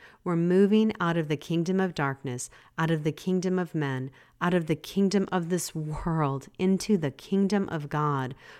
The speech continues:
We're talking about a kind of mercy that's operative in God's kingdom, not in man's kingdom," end quote there.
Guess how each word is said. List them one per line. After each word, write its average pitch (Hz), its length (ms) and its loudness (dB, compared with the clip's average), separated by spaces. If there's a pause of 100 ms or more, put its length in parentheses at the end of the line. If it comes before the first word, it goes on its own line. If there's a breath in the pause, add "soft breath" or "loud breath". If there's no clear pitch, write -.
(180 loud breath)
We're 170 200 0
talking - 800 -2
about 147 420 -4
a 151 40 -10
kind 175 400 -2
of 160 100 -2
mercy 160 520 -4 (260 loud breath)
that's 156 240 -6 (140)
operative 165 600 -2
in 160 220 -2
God's 151 520 0
kingdom, 131 520 -8 (400 soft breath)
not 147 260 -2
in 151 220 0
man's 147 440 0
kingdom," 139 560 -12
end 147 180 -8
quote 147 320 -10
there. 139 320 -12